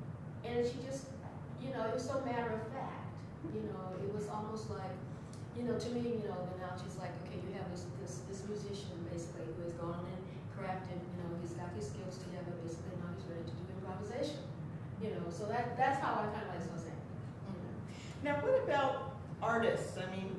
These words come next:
Speaker 2: you do, you know, um, your film on Chopping Bad Spirits, on artists, primarily on artists,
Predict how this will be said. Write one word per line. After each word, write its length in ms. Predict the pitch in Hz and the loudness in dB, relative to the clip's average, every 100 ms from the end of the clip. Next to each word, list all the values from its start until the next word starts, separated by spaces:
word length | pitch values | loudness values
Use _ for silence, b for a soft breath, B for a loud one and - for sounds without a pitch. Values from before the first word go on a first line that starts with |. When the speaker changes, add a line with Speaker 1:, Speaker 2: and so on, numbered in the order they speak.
| 214 202 | -2 -2
Speaker 2:
you 400 | 214 226 226 226 | -2 0 0 0
do, 640 | 214 214 214 208 202 196 - | 2 2 2 0 0 0 -2
you 60 | 214 | 0
know, 240 | 202 190 190 185 180 180 | 2 2 2 0 0 2
um, 400 | 180 175 170 175 170 - - - - - - - - - - - - - 226 | 2 4 2 0 -2 -4 -6 -8 -6 -6 -8 -8 -8 -6 -6 -8 -8 -4 4
your 200 | 220 233 220 | 4 6 6
film 480 | 208 196 196 196 - - 190 | 6 6 6 2 0 -4 2
on 400 | 196 190 185 - | 4 4 4 2
Chopping 360 | 233 202 214 | 4 6 6
Bad 180 | 196 196 | 2 2
Spirits, 560 | 190 190 180 - - - - - | 2 2 2 0 -2 -4 -6 -4
on 240 | 185 196 196 196 | 2 2 4 4
artists, 480 | 196 196 190 190 - - | 6 6 2 0 -2 -2
primarily 460 | 190 196 202 202 196 | 0 2 4 4 4
on 160 | 190 | 2
artists, 480 | 180 185 180 180 - | 2 2 0 0 -2